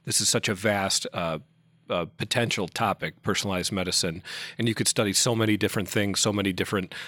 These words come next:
um, uh, medications, illnesses. Uh, how do you make the decision that we're gonna study, uh, this medication or, or this illness?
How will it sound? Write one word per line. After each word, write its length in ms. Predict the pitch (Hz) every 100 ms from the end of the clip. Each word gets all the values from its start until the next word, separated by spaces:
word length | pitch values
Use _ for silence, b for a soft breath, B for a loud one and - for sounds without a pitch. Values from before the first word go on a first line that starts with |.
| B
um, 420 | - 90 87 85 85 _ _ _ -
uh, 240 | 82 80
medications, 840 | 90 107 92 - 123 107 113 104 -
illnesses. 800 | 117 104 107 104 107 98 90 - B B B B
Uh, 380 | 92 87 85 85 -
how 180 | - 170
do 80 | 160
you 280 | 127 110 -
make 300 | - 113 107
the 60 | 101
decision 540 | 92 - 98 90 92
that 180 | 87 85 _ -
we're 100 | 98
gonna 180 | 92 90
study, 520 | - 95 87 85 85 _ - _ _ - -
uh, 320 | 98 78 76 - _
this 240 | 104 107 -
medication 540 | 87 82 87 82 90
or, 100 | 82 87 -
or 80 |
this 220 | 85 82 -
illness? 460 | 71 - - -